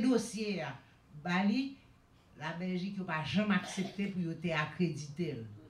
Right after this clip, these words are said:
Men lè l tounen an Ayiti, Yo ba yon pòs ki pi gwo, yo mete nan primati. Donk, fòk ou byen konprann sa k ap viv,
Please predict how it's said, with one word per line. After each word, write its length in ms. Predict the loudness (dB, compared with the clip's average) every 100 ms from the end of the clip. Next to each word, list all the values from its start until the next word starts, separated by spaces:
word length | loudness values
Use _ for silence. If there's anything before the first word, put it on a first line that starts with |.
| -8
Men 220 | 0 2
lè 100 | 2
l 80 | 0
tounen 300 | -2 -6 -6
an 120 | -6 -6
Ayiti, 340 | -8 -8 -10 -12 -20 -20 -20 -20 _ -16 -6
Yo 160 | -2
ba 160 | 0 0
yon 140 | -2 -4
pòs 220 | -4 -6 -8
ki 140 | -12
pi 140 | -10 -8
gwo, 240 | -6 -6 -8 -8
yo 80 | -8
mete 280 | -6 -4
nan 180 | -4 -4
primati. 540 | -6 -6 -6 -2 0 0 -2 -18 -20 -20 -6
Donk, 380 | -2 -2 -4 -8 -20 -20 -20 -16 -6
fòk 220 | -4 -4
ou 80 | -4
byen 240 | -2 0 0
konprann 360 | 0 2 2
sa 140 | 2 0
k 80 | 0
ap 160 | 0
viv, 320 | 2 4 2